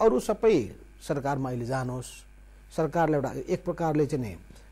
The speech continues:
निर्माण गर्ने काममा जुट्नुहोस्, तर पोर्टफोलियोको सवाल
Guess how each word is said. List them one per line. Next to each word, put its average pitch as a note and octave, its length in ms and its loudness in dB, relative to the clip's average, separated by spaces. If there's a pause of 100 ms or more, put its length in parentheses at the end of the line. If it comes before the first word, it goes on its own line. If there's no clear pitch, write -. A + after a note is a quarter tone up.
निर्माण D#3+ 360 4
गर्ने C#3+ 260 -2
काममा A#2+ 440 -6
जुट्नुहोस्, C#3 600 -6
तर G3+ 120 2
पोर्टफोलियोको G3 720 2
सवाल D#3 400 2